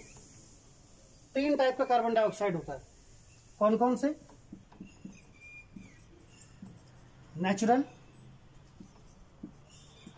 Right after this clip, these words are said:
Synthetic, और तीसरा कौन सा होता है? Burnt carbon dioxide।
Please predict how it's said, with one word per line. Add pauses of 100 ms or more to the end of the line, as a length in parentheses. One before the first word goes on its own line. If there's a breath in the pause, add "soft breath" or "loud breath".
(2750)
Synthetic, (1200)
और
तीसरा
कौन
सा
होता
है? (160)
Burnt
carbon
dioxide।